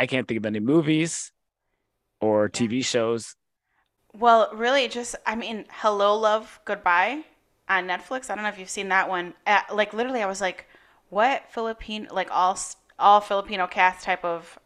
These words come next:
Speaker 2: and even that isn't all Filipinos. It's set in China, but I'm like, "Man, there are not," there's, there's the,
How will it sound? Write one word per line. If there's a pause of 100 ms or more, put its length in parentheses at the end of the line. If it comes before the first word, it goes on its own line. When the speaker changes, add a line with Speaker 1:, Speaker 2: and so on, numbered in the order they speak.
(340)
Speaker 2:
and
even
that
isn't
all
Filipinos.
It's
set
in
China,
but (720)
I'm
like,
"Man, (240)
there
are
not," (840)
there's,
there's (100)
the,